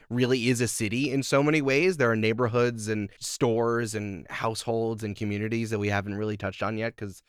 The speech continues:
you know, the s-, the story that you guys have doing, like, hasn't been there yet. But what, like I've said the entire time, is that this game is very much about the things that the three of your characters have seen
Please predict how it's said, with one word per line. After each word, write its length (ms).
you 60
know, 100
the 100
s-, 140
the 200
story 640
that 260
you 80
guys 240
have 120
doing, 340
like, 120
hasn't 320
been 140
there 120
yet. 220
But 120
what, 240
like 220
I've 140
said 120
the 120
entire 340
time, 320
is 120
that 220
this 260
game 460
is 140
very 300
much 280
about 240
the 100
things 400
that 100
the 120
three 360
of 120
your 120
characters 580
have 140
seen 520